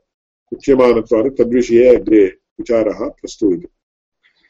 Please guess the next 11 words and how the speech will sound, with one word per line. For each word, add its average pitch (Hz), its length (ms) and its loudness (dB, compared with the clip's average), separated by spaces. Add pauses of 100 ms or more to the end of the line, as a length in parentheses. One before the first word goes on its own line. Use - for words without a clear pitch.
(840)
एवञ्च 139 280 4
न 135 220 4
तत्र 147 360 2
द्रव्याणि 127 1040 4
पृथिव्यप्तेजो 123 1500 4
वायुवाकाशकालदिगात्ममनांसि 123 2250 0
नवैव। 120 920 4 (1700)
ततः 135 240 0
परं 151 260 2
तत्र - 480 0 (680)
चतुर्विंशतिगुणानाम् 135 1400 4